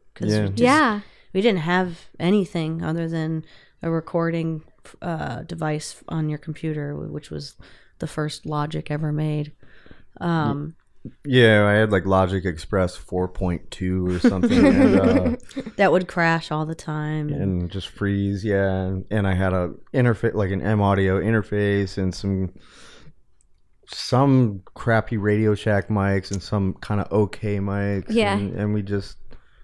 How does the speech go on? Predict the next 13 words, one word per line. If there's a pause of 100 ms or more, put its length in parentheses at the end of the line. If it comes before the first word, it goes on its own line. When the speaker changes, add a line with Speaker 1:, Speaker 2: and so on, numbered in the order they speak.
(160)
Speaker 2:
and
guitar
pedals,
and
we
did
what
we
could.
And,
Speaker 3:
Mm-hmm. (420)
Speaker 2:
and,
uh,